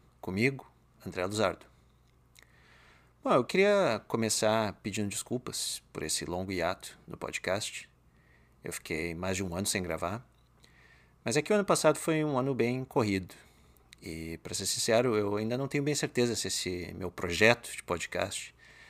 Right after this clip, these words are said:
tá sendo interessante pra vocês, ouvintes.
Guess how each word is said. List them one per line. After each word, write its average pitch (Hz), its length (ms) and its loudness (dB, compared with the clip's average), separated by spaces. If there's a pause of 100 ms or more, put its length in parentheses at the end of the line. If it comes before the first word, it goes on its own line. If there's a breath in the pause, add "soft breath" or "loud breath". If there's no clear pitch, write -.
(240 loud breath)
tá 98 120 -4
sendo 95 200 -2
interessante 98 460 -2
pra 107 100 2
vocês, 98 720 -2
ouvintes. 101 640 -4